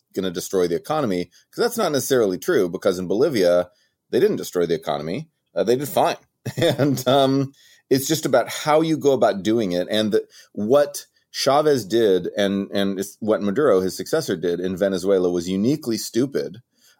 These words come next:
You know, they did nationalize a bunch of businesses sort of haphazardly and in a very politicized way. And, um, you know, there were these random nationalizations that just destroyed confidence within the business community.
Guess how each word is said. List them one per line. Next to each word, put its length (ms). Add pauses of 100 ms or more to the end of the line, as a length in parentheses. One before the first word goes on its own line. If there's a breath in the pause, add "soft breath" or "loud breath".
(160)
You 120
know, 80
they 140
did 240
nationalize 760
a 100
bunch 340
of 240
businesses 540
sort 160
of 100
haphazardly 760
and 100
in 80
a 60
very 180
politicized 720
way. 480 (260 loud breath)
And, 280
um, 420
you 100
know, 100
there 120
were 60
these 200
random 320
nationalizations 800
that 80
just 240
destroyed 400
confidence 400
within 180
the 60
business 300
community. 520